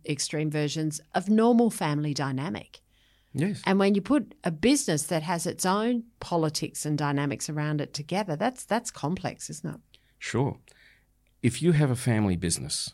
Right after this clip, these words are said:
Speaker 1: Mm.
Speaker 2: and your business is outward focused to the general public
Speaker 1: Mm.
Speaker 2: and you are representing that business every time you go out,
Speaker 1: Yes, yes.
Speaker 2: how does that fit with your family life?
Speaker 1: Yeah.
Speaker 2: If you're going out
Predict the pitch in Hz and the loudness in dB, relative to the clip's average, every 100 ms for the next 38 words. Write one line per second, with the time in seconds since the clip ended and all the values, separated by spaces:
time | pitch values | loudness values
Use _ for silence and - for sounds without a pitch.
0 | _ 160 160 147 - 104 98 90 110 90 | _ -2 -2 -4 -4 0 0 2 0 0
1 | 104 101 101 - - - 90 90 - 90 | 0 0 2 2 2 -2 -2 -2 -2 -2
2 | 92 92 85 87 82 - - 76 76 78 | -2 -4 -4 -4 -4 -4 -4 -4 -6 -6
3 | 78 78 82 76 - - _ - 165 143 | -6 -6 -6 -6 -12 -16 _ -2 0 0
4 | 147 - - - _ - 101 95 101 95 | -4 -18 -20 -20 _ -2 0 2 2 2
5 | 95 92 95 - _ - 101 104 92 101 | 2 0 -2 -6 _ -2 -2 0 2 2
6 | 104 101 92 - 104 90 90 - 104 131 | 2 2 0 0 -2 0 2 2 2 0
7 | 123 123 120 113 104 104 78 87 160 156 | -2 -2 0 0 -2 -2 -2 0 2 2
8 | 131 - - _ _ - 147 131 - - | 0 -6 -10 _ _ -6 -6 -6 -8 -14
9 | _ - 101 143 131 117 - - - 127 | _ -2 0 2 2 0 -4 -10 -6 -4
10 | 120 104 95 95 85 - 82 92 98 92 | -2 -2 0 0 -2 -2 0 2 0 0
11 | 90 135 151 135 147 139 98 90 92 90 | 0 -2 -2 0 0 2 0 0 0 2
12 | 95 95 98 | 2 2 0